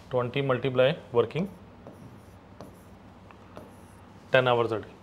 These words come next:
In how many days twenty one men will be complete? मतलब ये काम अब किसको करना है?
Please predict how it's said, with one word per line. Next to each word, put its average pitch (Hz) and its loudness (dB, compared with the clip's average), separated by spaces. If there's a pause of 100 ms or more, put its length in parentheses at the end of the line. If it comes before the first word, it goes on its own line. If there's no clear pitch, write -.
(540)
In 151 0
how 151 8
many 196 2
days 170 4
twenty 143 4 (240)
one 180 8 (140)
men 135 4 (280)
will 143 0
be 170 4
complete? 131 4 (960)
मतलब 147 4
ये 139 2
काम 151 2
अब 143 -4
किसको 135 0
करना 127 0
है? 107 -8